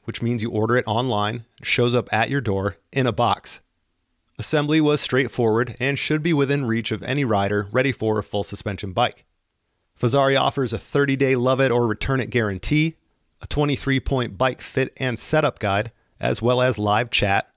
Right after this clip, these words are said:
phone, or email contact after you purchase the bike to provide some peace of mind since you won't be dealing directly with a bike shop. Like mentioned earlier, the two thousand dollar price tag on the Abajo Peak does not include a dropper post.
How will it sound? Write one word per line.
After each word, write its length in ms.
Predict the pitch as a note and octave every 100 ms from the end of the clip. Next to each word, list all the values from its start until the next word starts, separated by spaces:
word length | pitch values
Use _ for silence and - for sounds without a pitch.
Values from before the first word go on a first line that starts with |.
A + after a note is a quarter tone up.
| _
phone, 380 | - D#3 A#2+ A#2+
or 220 | A#2 A#2
email 320 | B2 F3 C#3 A2
contact 580 | A2+ G#2+ - A2 A#2 -
after 280 | G2+ F2 A2
you 120 | A2
purchase 380 | - G2+ - -
the 80 |
bike 420 | F#2+ A#2 A#2+ - - _ _
to 80 | -
provide 480 | - D#3+ C#3 B2 B2+
some 140 | C#3
peace 260 | - B2+ -
of 80 | D3+
mind 320 | G#2 G2 A2
since 220 | C3 A#2+
you 80 | C#3+
won't 240 | A2 A2+
be 80 | A#2+
dealing 340 | A2+ G#2+ G2+
directly 400 | G#2 G#2 C#3+ A2
with 140 | G2+ F#2+
a 40 |
bike 220 | G2 A2
shop. 320 | - E2+ F#2 _ _ _ _ _ -
Like 200 | C3+ C#3
mentioned 280 | C3+ C3+ A#2
earlier, 380 | C3+ D3 D3+
the 120 | D#3 G#2+
two 200 | - F3
thousand 320 | D#3 C#3+ C#3+
dollar 220 | B2+ B2+
price 320 | - C3+ B2+
tag 240 | C#3 B2+ -
on 180 | - D#3+
the 80 | F3+
Abajo 460 | G#2+ A2+ G#2+ A2+ A2+
Peak 360 | A2+ A2+ -
does 180 | - G2+
not 260 | A#2+ D3 -
include 320 | A#2 G#2+ G2+
a 60 | G2+
dropper 340 | B2+ B2+ G#2+
post. 400 | - F#2+ F#2 -